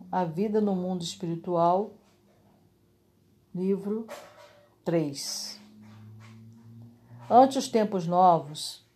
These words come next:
enquanto a história, Ante os tempos novos, desculpa, é o título.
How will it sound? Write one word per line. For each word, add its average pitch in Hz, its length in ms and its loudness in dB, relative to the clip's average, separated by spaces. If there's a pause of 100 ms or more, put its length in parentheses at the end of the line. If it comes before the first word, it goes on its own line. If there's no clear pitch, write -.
(120)
enquanto 202 400 0
a 202 40 4
história, 190 720 2
Ante 214 260 0
os 202 80 -10
tempos 196 320 -6
novos, 135 280 -8
desculpa, - 480 -18
é - 80 -6
o 160 40 -6
título. - 380 -14